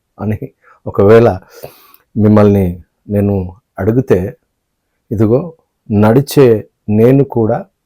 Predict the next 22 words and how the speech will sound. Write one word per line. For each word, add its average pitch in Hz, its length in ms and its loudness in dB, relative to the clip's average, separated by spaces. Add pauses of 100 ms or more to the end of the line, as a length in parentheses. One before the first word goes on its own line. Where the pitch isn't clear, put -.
(560)
సమాధినే. 104 800 -2 (520)
ఎందుకు 113 260 -2
అనంటే 92 280 -2
ఆత్మ 107 720 -4 (880)
పాతి 120 300 -2
పెట్టబడిన 110 520 0
అనుభవంలో 104 800 -2 (340)
మరి 107 340 -6
ప్రతి 107 320 -6
మానవుడు 110 640 0
కూడా 104 360 -8
ఉన్నాడు 104 600 -4 (520)
అని 120 120 -6
అర్థం, 95 420 -8 (180)
ప్రియమైన 98 540 -8 (100)
దేవుని 101 340 -4
బిడలారా. 95 460 -4 (1200)
అయితే 143 240 -2
ఇక్కడ 131 180 0
గమనించాల్సింది 120 1040 -2
ఏమిటి 104 380 -6
అనంటే, 90 580 -8